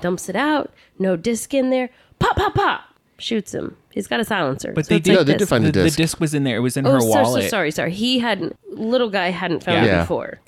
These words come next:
Speaker 3: Juan didn't find it.
Speaker 1: Juan.
Speaker 3: So he's like, "Okay, hey, you gonna pay me, right?" He's like,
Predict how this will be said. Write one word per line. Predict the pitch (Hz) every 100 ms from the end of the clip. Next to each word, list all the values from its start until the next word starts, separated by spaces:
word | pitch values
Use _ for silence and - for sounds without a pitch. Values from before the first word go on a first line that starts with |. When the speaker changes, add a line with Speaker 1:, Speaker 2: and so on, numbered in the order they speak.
| -
Speaker 3:
Juan | 135
didn't | 113 92 80
find | 87 82 78
it. | 73 - - -
Speaker 1:
Juan. | 190 160
Speaker 3:
So | 135 95 - 131 113
he's | 104
like, | 98 -
"Okay, | 127 117 98 -
hey, | 123 110
you | 92 104
gonna | 117 -
pay | 139
me, | 131
right?" | 95 113 143 - _ _ _
He's | - 107
like, | 104